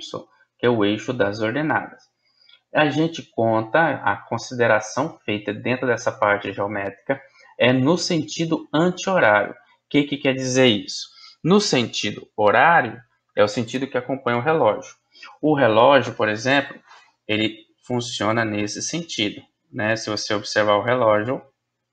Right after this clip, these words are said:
que é de ponteiros, ele funciona nesse sentido. No caso do, dos quadrantes, eles funcionam no sentido anti-horário.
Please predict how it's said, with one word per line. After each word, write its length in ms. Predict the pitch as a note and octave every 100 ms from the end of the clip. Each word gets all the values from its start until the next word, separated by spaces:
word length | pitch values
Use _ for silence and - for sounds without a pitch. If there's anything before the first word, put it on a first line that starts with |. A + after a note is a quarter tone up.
| _
que 80 | _
é 120 | G#2
de 100 | G#2
ponteiros, 600 | - B2 B2+ - G#2+ B2 - _ _ _ _ _ -
ele 200 | G2+ G#2
funciona 500 | B2+ A#2+ - G#2 G2+
nesse 260 | G2+ -
sentido. 540 | - D3+ D#3+ - - _ _ _ _ - - -
No 240 | D#3 F3
caso 520 | - G2 G2+ G2+ - - _ _
do, 560 | A#2+ E3 F#3+ C3+ - _ _ _
dos 300 | A#2+ D3 D3
quadrantes, 760 | - G2+ G#2+ B2+ E3 - - -
eles 260 | A2 G#2
funcionam 480 | - A2 - A2 A#2+
no 140 | A2+
sentido 500 | A#2 B2+ A#2+ A#2+ A2+
anti-horário. 680 | G#2+ G#2+ - E3 D#3+ A2 -